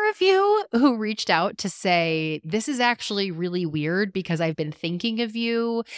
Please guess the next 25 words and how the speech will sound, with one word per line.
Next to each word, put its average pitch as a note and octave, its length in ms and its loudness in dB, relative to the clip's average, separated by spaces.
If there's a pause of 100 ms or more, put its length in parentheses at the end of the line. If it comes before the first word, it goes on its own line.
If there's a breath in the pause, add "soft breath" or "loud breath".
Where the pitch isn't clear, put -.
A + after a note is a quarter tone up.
(220 loud breath)
and, F3+ 160 -4
like, F3 200 -2
wondering G3 640 2
if F#3 140 0
you'd F3 180 0
ever D#3 280 -2
podcast F#3+ 720 -2
again. G3 260 2
I've D#3 200 -2
been D#3 180 -4
wanting G3 560 -2
to A3 80 -2
hear G#3 240 0
your G#3 160 2
voice G3+ 300 0
again, F#3+ 320 0
and E3 120 -6
then E3+ 140 -2
you F3 140 -4
popped F3 320 -4
up E3 160 0
in E3 80 0
my D#3 160 -4
feed." G#3 340 -2
Like, E3+ 240 0